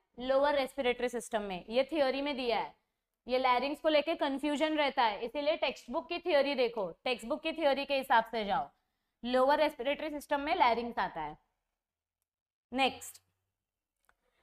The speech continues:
lymph does not contain। lymph मतलब क्या होता है? ब्लड में से आरबीसी माइनस कर दो,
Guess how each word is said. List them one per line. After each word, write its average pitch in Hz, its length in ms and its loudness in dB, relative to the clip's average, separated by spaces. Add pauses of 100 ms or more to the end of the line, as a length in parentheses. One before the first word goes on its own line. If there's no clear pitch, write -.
(240)
lymph 349 540 4 (120)
does 285 260 6 (100)
not 285 420 4
contain। 254 760 0 (720)
lymph 330 460 0
मतलब 359 320 4
क्या 359 180 6
होता 277 260 4
है? 185 200 -2 (200)
ब्लड 277 340 8
में 339 180 2
से 320 160 0 (640)
आरबीसी 262 500 4
माइनस 330 440 0
कर 330 200 4
दो, 330 240 8